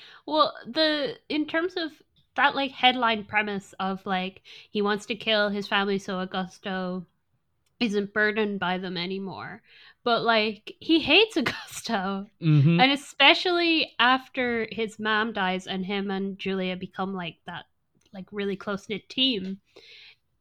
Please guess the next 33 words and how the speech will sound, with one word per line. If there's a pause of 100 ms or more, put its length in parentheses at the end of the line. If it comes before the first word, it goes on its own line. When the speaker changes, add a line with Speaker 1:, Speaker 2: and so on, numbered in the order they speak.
Speaker 1:
it
feels
like, (720)
like,
he,
like,
his
primary
motivation
is
fucking
with
Augusto,
and
then
he
wants
Speaker 2:
Mm.
Speaker 1:
to,
like,
punish
him (720)
and
stuff, (240)
but (100)
Speaker 2:
Yeah.
Speaker 1:
he
continues
with
his
original
plan. (360)
Speaker 2:
Mm-hmm.